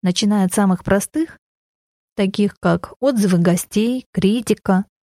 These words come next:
работа персонала, и заканчивая более углубленными: расходами, пропорцией между баром и кухней, числом посетителей на одно посадочное место в зале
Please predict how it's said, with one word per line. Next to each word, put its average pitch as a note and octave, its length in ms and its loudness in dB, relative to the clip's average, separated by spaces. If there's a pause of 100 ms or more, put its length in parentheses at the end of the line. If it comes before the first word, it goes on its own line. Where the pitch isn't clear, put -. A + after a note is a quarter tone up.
(140)
работа G3 380 0
персонала, F3+ 880 0 (500)
и G#3 120 0
заканчивая G3+ 640 2
более A3 280 2
углубленными: G3+ 880 2 (640)
расходами, F#3 840 0 (360)
пропорцией G3 540 0
между F3 280 2
баром G3 380 2
и F3 40 -4
кухней, F#3+ 600 -2 (240)
числом B3 320 -2
посетителей G#3 680 0
на F3+ 160 4
одно G3 200 0
посадочное G3 720 0
место G3 360 0
в F#3 40 0
зале F#3 440 2